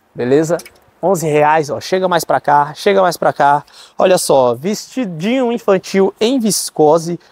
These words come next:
de dezesseis reais. Ó, diversas estampas aí, ó. Ó.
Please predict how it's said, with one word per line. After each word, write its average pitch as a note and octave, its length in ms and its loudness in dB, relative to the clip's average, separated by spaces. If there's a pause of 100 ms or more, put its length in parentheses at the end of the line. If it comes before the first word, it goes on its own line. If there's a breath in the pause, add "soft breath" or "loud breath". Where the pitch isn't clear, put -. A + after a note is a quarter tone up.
(260 soft breath)
de E3 140 -4
dezesseis F#3+ 680 -2
reais. E3+ 640 0 (440)
Ó, B2 260 0 (760)
diversas E3 480 0
estampas C3 560 -4
aí, C3+ 280 0
ó. G#2 140 -2 (1120)
Ó. A2 280 0